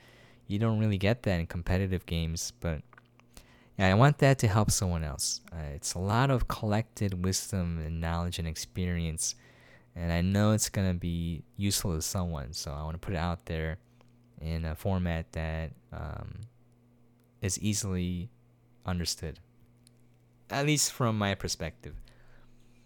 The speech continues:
<clears throat> Yeah, but let's move on to Twitch. Twitch has been a little bit harder in that you always have to be streaming on Twitch.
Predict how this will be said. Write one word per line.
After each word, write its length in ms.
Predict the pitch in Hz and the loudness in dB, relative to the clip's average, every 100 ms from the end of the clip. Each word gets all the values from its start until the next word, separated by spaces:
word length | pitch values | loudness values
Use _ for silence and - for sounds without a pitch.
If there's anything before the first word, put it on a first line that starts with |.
| - - - - - - | -20 -20 -20 -20 -20 -8
<clears throat> 340 | 254 175 98 - - | -4 -2 -2 -4 -8
Yeah, 140 | 104 - - | -8 -6 0
but 80 | |
let's 240 | 143 202 - | 4 4 4
move 260 | 147 165 | 4 4
on 240 | 135 123 117 | 4 2 2
to 80 | 87 | 0
Twitch. 520 | - 110 - - - - _ _ - - - _ - - _ - _ - - - - - - _ - - - - - - - - - - - - - - - | -4 -6 -4 -8 -8 -20 _ _ -20 -20 -20 _ -20 -20 _ -20 _ -20 -20 -20 -20 -20 -20 _ -20 -20 -20 -20 -20 -20 -20 -20 -20 -20 -20 -20 -20 -16 0
Twitch 240 | 175 185 | 4 8
has 160 | 190 156 | 8 8
been 140 | 156 | 6
a 120 | 143 | 6
little 160 | 123 131 | 6 6
bit 120 | 123 | 6
harder 460 | - 110 117 135 147 | 4 4 6 4 2
in 340 | 98 110 107 | 4 4 4
that 580 | 104 101 101 98 98 - | 6 6 6 4 2 -2
you 200 | 92 107 | -4 0
always 340 | 92 110 120 - | 2 4 4 0
have 380 | - 98 104 | 0 2 2
to 100 | - | 0
be 160 | 95 92 | 0 0
streaming 540 | - - 95 92 87 | 0 0 2 2 2
on 220 | 80 80 80 | 0 -2 -2
Twitch. 500 | 80 71 - - | -6 -6 -6 -8